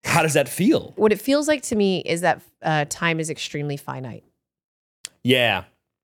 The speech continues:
Speaker 2: And so while it's
Speaker 1: Yeah.
Speaker 2: really great and useful to reflect, I also am starting to realize, like, okay,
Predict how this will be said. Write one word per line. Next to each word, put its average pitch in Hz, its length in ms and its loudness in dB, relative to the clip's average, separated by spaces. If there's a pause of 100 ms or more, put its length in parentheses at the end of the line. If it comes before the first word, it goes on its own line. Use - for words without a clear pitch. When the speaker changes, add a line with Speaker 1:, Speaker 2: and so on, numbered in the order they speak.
(380)
Speaker 2:
And 208 140 4
so 185 140 8
while 175 240 6
it's 175 180 2
Speaker 1:
Yeah. 180 100 -4
Speaker 2:
really 202 280 8
great 151 440 0
and 147 220 -6
useful 170 420 -2
to 202 120 -6
reflect, 214 600 -4 (100)
I 160 140 2
also 151 320 -2
am 151 100 -4
starting 143 300 0
to 147 120 -10
realize, 127 340 -4
like, 120 260 -6
okay, 160 440 -2